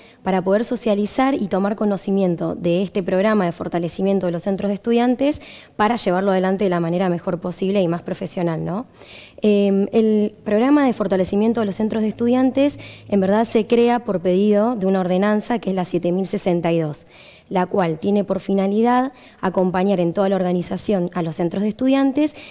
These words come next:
y fortalecer y fomentar todo lo que es su participación, ya sea dentro de la comunidad educativa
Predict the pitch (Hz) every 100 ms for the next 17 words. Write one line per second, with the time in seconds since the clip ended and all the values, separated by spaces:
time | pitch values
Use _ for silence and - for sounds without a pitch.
0 | - - 208 214 196 196 196 196 233 -
1 | 185 180 180 208 220 214 202 190 170 196
2 | - 175 175 180 190 170 165 - 165 151
3 | - - - - 202 - 185 160 156 202
4 | 214 202 190 180 180 190 202 196 214 -
5 | 254 294